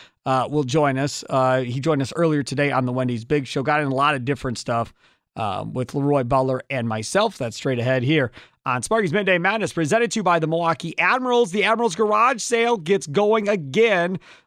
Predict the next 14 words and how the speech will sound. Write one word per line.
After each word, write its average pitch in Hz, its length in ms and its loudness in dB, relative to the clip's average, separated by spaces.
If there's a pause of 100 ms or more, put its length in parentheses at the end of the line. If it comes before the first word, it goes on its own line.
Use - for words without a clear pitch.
uh, 156 180 4
tomorrow 190 760 2
and 180 380 0
Wednesday 190 540 0
at 156 140 0
Panther 226 480 0
Arena. 175 680 0
Again, 170 260 0
tomorrow, 170 580 2
more 160 220 2
about 139 260 2
season 131 280 -4
ticket - 280 0
holders. 170 400 2